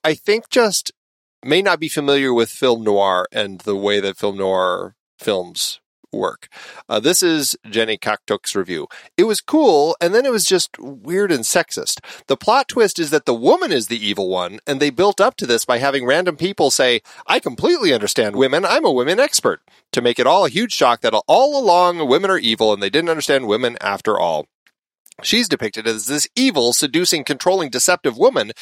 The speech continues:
because we only see her through the perspective of men. Maybe she's innocent. Who knows?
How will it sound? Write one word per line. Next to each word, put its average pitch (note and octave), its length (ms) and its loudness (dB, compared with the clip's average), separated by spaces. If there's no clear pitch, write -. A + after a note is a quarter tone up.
because G#2+ 280 0
we A#2+ 120 0
only C3+ 260 2
see D#3 200 0
her E3+ 120 2
through E3 220 2
the F#3 100 2
perspective C#3 480 -2
of F#3+ 140 0
men. A3 320 2
Maybe C#3+ 300 0
she's C4 240 0
innocent. D#4 400 2
Who E3 160 2
knows? A#3 420 2